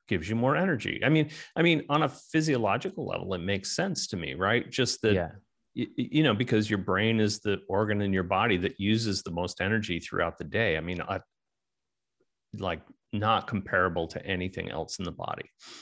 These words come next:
Speaker 1: So the brain
Speaker 2: Right.
Speaker 1: uses up way more energy than anything else. And so if you're engaged like that constantly, where it's just frivolous, like, firing of your brain, I mean, you are using a shit ton of energy.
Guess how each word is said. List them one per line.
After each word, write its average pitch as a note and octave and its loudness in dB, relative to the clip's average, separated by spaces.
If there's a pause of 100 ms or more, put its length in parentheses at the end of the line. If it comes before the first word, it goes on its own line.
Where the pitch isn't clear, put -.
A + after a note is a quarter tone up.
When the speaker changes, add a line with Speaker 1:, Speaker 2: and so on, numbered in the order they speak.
(140)
Speaker 1:
So - -2
the F#2 0
brain G2+ 4
Speaker 2:
Right. F#2+ 2
Speaker 1:
uses F#2 -2
up E2+ -2
way G#2 2
more E2+ 0
energy D2+ -6
than F2 -4
anything E2+ -6
else. - -10 (560)
And G#2+ 4
so G2+ 4 (760)
if F#3+ 4
you're A2+ 4
engaged G2 -2
like G1+ -10
that - -10
constantly, - -8 (160)
where A#2+ 4
it's A2+ 0
just - -2
frivolous, A#2 0
like, F#2 -2
firing G2+ -4
of D#2 -8
your E2+ -2
brain, E2 -4
I G#2+ -4
mean, G#2 0
you A#2 -2
are F#2+ 0
using F2+ 0
a C#2+ -6
shit - -4
ton F#2+ -4
of F2 -4
energy. G#2 -4